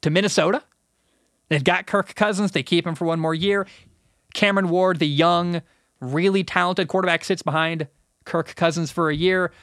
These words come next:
Buddy of mine, Brett Coleman, said recently that, hey, Minnesota was trying really hard to go get Anthony Richardson last year. So Cameron Ward, they were trying to replace Kirk Cousins last year. Kirk is coming off of a torn Achilles, but he's stable. He can play next year.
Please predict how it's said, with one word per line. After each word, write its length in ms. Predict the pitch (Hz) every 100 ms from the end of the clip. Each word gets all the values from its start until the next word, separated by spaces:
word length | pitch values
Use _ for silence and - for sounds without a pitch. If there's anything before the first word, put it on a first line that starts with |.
| _ _ -
Buddy 200 | 165 175
of 40 |
mine, 200 | 170 151
Brett 180 | 160 156
Coleman, 480 | 214 247 226 220 208
said 240 | 214 156
recently 420 | 196 - 214 202
that, 220 | 175 147 -
hey, 500 | 196 214 196 180 - _ _
Minnesota 540 | 165 190 226 254 240 214
was 100 | 185
trying 420 | 214 185 170 135
really 280 | 147 175 190
hard 340 | 180 185 185
to 80 | 175
go 140 | 170
get 160 | 165 160
Anthony 340 | 160 170 185
Richardson 540 | 180 190 202 180 208 196
last 400 | 240 311 254 -
year. 420 | 190 180 180 170 _ _ _ _ _ _ _ _ _ _ _ _ _
So 440 | - 165 143 135 _ _ _ _ _ _ -
Cameron 340 | 190 233 294
Ward, 360 | 403 453 254 175 _ _ _ _ _ -
they 100 | 175
were 100 | 226
trying 160 | 254
to 60 | 247
replace 240 | 247 240
Kirk 300 | - 247 -
Cousins 360 | - 240 240 220
last 320 | 277 320 -
year. 200 | 143 - _ _ _ _ _ _ _ _ _ _ -
Kirk 200 | 214 220
is 80 | 208
coming 240 | 220 208
off 200 | 190 196
of 80 | 160
a 40 |
torn 220 | 147 214 226
Achilles, 300 | 208 233 202
but 100 | 214
he's 100 | -
stable. 380 | 226 226 226
He 140 | 202 196
can 100 | 180
play 140 | 208
next 260 | 196 196 208
year. 260 | 180 185